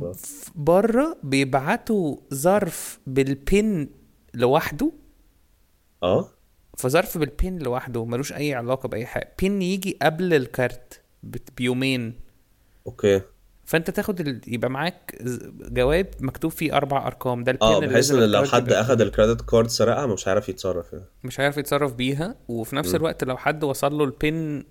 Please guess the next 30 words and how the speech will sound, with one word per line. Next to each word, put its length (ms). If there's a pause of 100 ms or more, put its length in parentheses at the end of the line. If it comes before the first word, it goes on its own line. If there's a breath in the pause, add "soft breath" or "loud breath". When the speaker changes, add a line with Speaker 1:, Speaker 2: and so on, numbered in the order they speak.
(240)
Speaker 2:
يعني 160
مش 160
هيفضل 180
قاعد 200
مستني 680
ال-، 320
الكارد، 600
فاهم؟ 280
Speaker 1:
آه، 400
آه، 20
بالظبط. 520 (1160 soft breath)
Speaker 2:
لأن 160
البين 300
كمان 280
بيجي 240
في، 300
في، 260
في 120
جواب 320
شكله 320
جواب 320
بانك 200
ستيتمنت 500
خالص، 360
ما 120
شكلوش 380
إن 100
ده 80
هيبقى 200
جواه 240